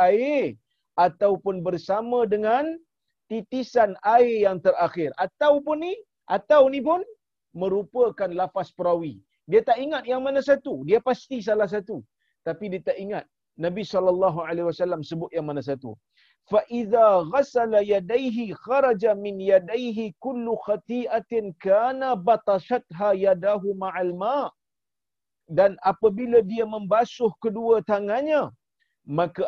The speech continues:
akan keluarlah daripada kedua tangannya itu setiap dosa yang mana tangannya memegang, yang mana tangannya bertindak. Maksudnya tangan dia buat dosa, bila dia ambil wuduk,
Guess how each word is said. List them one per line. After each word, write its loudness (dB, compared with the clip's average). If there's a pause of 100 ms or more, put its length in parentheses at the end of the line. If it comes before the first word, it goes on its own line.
(100)
akan -4
keluarlah 2
daripada 0
kedua -4
tangannya -4
itu -6 (680)
setiap 0
dosa 2 (400)
yang 0
mana -4 (120)
tangannya 0
memegang, 0 (560)
yang -2
mana -4 (120)
tangannya -2
bertindak. 2 (840)
Maksudnya -10 (100)
tangan -2
dia 4
buat 2
dosa, 0 (320)
bila 2
dia 2
ambil -6
wuduk, 2